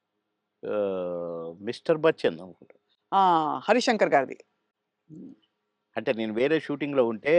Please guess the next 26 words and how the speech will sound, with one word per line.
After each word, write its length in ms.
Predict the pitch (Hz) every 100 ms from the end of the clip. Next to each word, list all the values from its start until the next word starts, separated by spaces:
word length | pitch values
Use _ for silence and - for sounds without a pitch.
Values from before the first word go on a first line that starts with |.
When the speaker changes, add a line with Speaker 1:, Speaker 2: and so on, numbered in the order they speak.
| 139 101 82 82 _ _ _ _ -
Speaker 1:
ఒక 140 | 98
క్యారెక్టర్ 580 | 107 110 117 143 - 120
ఉంది 140 | 107 95
బాబు 280 | 92 90
మోహన్ 160 | 95 95
గారు, 580 | 90 90 101 104 87 90 -
అంటే 140 | 113 151
వాళ్ళ 200 | 131 156
షూటింగ్ 260 | 170 156
కూడా 140 | 156 147
జరుగుతుంది 480 | 123 104 98 82 -
రామోజీ 280 | 107 113 95
ఫిల్మ్ 220 | 87 82
సిటీ. 300 | - - 104
Speaker 2:
హ్మ్. 220 | 104 156 - _ _ _ _ _ _ _ _ _ _ _ _
Speaker 1:
అంటే 240 | 113 156 139
నవ్వుకుంటూ 500 | 117 117 120 127 113
వచ్చి, 200 | - 104
"అబ్బా, 320 | 82 76 95 - - 107
భలే 200 | 104 98
కనపడ్డారు 460 | 101 95 95 92
మాకు, 420 | 87 - - 135 - _ _ _ _ _ _ _ _ _ _ -
మేము 240 | 98 110
ఎట్లా 480 | 101 87 - - 127
ఎవరిని 400 | 123 107 120 123
పెట్టాలనుకుంటున్నాము" 1080 | 120 127 117 104 107 98 92 92 107 160 117